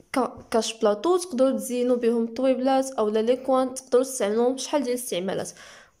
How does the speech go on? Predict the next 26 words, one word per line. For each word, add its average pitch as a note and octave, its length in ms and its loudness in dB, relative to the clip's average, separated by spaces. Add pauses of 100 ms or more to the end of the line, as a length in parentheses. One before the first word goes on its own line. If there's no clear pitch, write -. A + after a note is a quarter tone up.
وفي A#3 460 4
كادير C#4 260 2
الكاش C4 380 -2
بلاطو B3 280 0
اولا A3+ 240 2
نزينوا A3+ 500 0
بهم A3+ 200 2
الصينيه A#3+ 500 -2
كتجي B3+ 440 -2
احسن. G3 360 -8 (360)
فبالنسبه B3+ 480 0
لهاد B3 120 4
الكاش A#3+ 320 -2
بلاطو A3+ 300 -2
كما A3+ 220 0
كتشوفوا A3+ 440 -2
مخدوم B3+ 440 0
بالمستطيل A#3 680 2
الجيراني. G3 580 -2 (360)
ديجا B3 280 6
خدمت C#4+ 280 -2
معكم B3+ 320 0
في C4 100 -8
القناه A#3 440 -2
المربع A#3 540 0
الجيراني C4 540 0